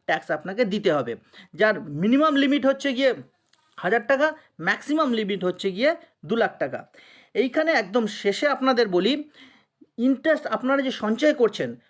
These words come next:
সঞ্চয় করার পর তার যে ইন্টারেস্টটা পাচ্ছেন সেই ইন্টারেস্টের ওপরে কিন্তু অনেক সময় আমাদের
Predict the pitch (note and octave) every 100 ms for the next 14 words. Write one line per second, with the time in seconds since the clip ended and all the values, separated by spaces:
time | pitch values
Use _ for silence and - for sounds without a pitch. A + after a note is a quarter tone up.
0 | _ - F#3+ G3+ C4 C4 C4 C4 C#4+ C#4
1 | - _ - A3+ G#3 G#3+ B3 A#3+ A3+ D#4
2 | D#4 D4 B3 G#3 - - - _ _ A#3
3 | A3 G#3 A#3 B3 C4+ C4+ A#3+ G3 B3+ C4
4 | C4 B3+ C4 E4 E4 _ - G3 A3+ -
5 | B3 D4 D4+ _ - E3+ A3+